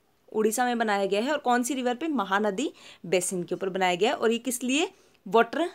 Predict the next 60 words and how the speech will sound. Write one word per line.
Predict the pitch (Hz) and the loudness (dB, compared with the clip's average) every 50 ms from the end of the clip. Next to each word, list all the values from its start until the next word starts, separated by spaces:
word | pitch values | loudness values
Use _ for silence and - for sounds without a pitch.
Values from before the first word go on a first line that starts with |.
| - _ - - - | -10 _ -20 -8 0
एक | - 208 - | 0 0 2
तो, | - 247 247 | 2 2 2
अ, | - - 196 | 2 2 0
वाटर | 190 170 202 208 208 220 | 2 2 2 2 2 2
को | 226 294 | 0 0
कंजर्व | 349 - 220 214 208 226 233 - | 2 2 2 2 2 2 2 2
करने | 269 262 254 254 | 0 0 0 0
के | 285 | 0
लिए, | 302 339 | -2 -4
एक | 359 - | -2 0
फ्लड, | - 254 226 202 - | 2 2 2 2 0
फ्लड | - - 233 254 269 440 - - - - - - | -4 -2 0 0 0 -2 -6 -10 -20 -20 -8 0
कंट्रोल | - 233 208 185 - 180 165 165 160 | 2 2 2 2 0 -2 -2 -2 -2
के | - 175 160 | -4 -6 -8
लिए। | 147 143 147 160 - - - _ - | -6 -8 -10 -10 -12 -20 -18 _ -2
तो | 294 311 | 0 0
ये | 277 214 208 269 330 | 0 2 4 2 2
आपको | 320 - - 226 220 - - 294 | 4 6 6 6 6 6 2 0
अच्छे | 277 233 - 262 | 0 0 0 -2
से | 247 - 294 | -2 -2 0
याद | 269 226 202 196 226 233 247 | 2 4 6 6 6 4 2
रखना | 226 233 220 202 | 0 0 2 0
है | 196 208 220 277 359 - _ - | 0 0 0 -4 -6 -6 _ -6
कि | 269 | 0
जैसे, | 202 214 214 214 - 269 294 302 302 - - - - - - | 2 2 2 2 2 0 0 -2 -4 -12 -20 -20 -16 -6 0
अ, | 208 | 2
आपको | 208 202 - - - 226 226 - 277 | 2 2 4 6 6 6 6 4 -4
पूछ | 233 - 254 247 240 - | -4 -2 -4 -2 0 2
लिया | 294 285 | 2 2
जाए | 262 247 247 247 262 285 285 _ - | 4 6 4 4 4 2 -6 _ -4
कि | 269 | -2
भाई | 254 240 262 254 | 0 0 0 0
भाखड़ा | 208 233 196 190 233 240 | 2 0 0 2 2 4
नांगल | 240 254 254 269 | 4 4 2 2
प्रोजेक्ट | 277 285 269 240 202 254 247 226 | 2 0 0 2 2 2 2 2
जो | 240 254 | 0 0
है, | 247 233 | 2 2
ये | 247 262 | 0 2
कौन | 254 269 247 240 | 4 4 4 4
से | 240 269 | 2 0
स्टेट | 262 - 262 233 233 | -2 0 0 0 0
में, | 240 233 | -2 -2
तो | 240 | -2
हिमाचल | 262 240 226 196 175 180 180 214 233 | 0 0 0 0 0 -2 -2 -4 -6
प्रदेश | 240 262 247 233 254 262 - | -4 -4 -2 0 0 -2 -2
के | - 277 | -2 -2
अंदर | 254 254 254 254 254 | 0 0 2 2 2
है। | 277 330 - - - - - - | 0 -2 -4 -10 -16 -14 -6 -2
और | - 226 | 0 0
कौन | 226 262 269 285 | 2 2 2 2
सी | 285 311 | 2 0
रिवर | 269 254 240 240 254 | 0 0 2 0 0
पे | 254 247 269 | 0 -2 -4
है? | 294 | -2
सतलुज | 294 294 233 - - 247 233 262 | -2 -2 -4 -4 -4 -4 -2 -2
और | 262 | -2
ब्यास | 220 190 190 180 185 - - | 0 2 2 2 2 2 -2
रिवर | 220 226 214 233 220 | -6 -2 -2 -2 -2
पे | 220 240 233 | 0 -2 -2
है। | 240 269 349 | -2 -2 -6